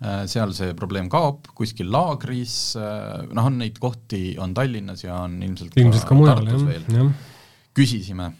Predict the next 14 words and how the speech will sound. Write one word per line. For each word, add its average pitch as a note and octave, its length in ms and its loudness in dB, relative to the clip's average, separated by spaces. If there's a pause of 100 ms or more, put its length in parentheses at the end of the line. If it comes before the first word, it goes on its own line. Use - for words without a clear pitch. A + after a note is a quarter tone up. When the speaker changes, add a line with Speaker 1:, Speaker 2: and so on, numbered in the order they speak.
(840)
Speaker 1:
Noh, E2 180 -16
vastus C3+ 360 0
oli F#2 140 -6
pikk, A2+ 380 -10 (320)
aga, A#2 240 0 (340)
äh, E2+ 220 -10
lühidalt F#2+ 480 -2
siis, - 300 -14 (920)
äh, E2+ 240 -8
vastas, F2+ 680 -6
äh, F2+ 160 -8 (220)
Eesti A2 300 -6
Raudteest B2 680 -2 (680)
meile E2 360 -4